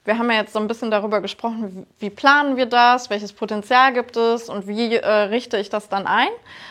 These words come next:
Aber was ich natürlich bei der Einrichtung eigentlich schon beachten muss, ist, ich möchte es irgendwann mal reporten und auswerten.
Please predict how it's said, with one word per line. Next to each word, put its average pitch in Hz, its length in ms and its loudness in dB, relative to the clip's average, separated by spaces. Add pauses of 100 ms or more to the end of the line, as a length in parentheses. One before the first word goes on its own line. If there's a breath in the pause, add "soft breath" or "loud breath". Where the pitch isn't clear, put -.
(220 loud breath)
Aber 262 540 6
was 220 300 0
ich 220 120 -8
natürlich 226 460 -2
bei 220 160 6
der 269 160 2
Einrichtung 240 480 -2
eigentlich 226 300 -4
schon 208 160 -4
beachten 214 360 0
muss, 190 220 -4
ist, - 240 -6
ich - 100 -10
möchte 220 240 -4
es 220 120 -10
irgendwann 220 340 -4
mal 208 240 0
reporten 214 520 0
und 190 140 -8
auswerten. 175 680 -4